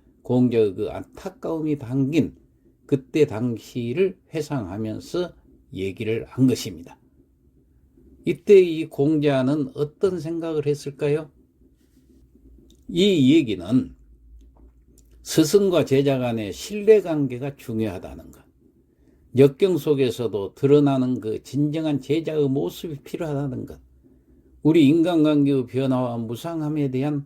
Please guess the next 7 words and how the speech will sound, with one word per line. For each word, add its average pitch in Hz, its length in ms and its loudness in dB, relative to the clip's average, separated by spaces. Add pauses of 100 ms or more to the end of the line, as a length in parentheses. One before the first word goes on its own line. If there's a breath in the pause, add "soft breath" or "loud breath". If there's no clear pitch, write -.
어떤 123 400 -6
통찰이라든가 107 1000 -6 (600 soft breath)
이런 196 440 4
의미를 151 640 -2
담고 113 420 -8
있는 107 340 -4
구절입니다. 85 680 -8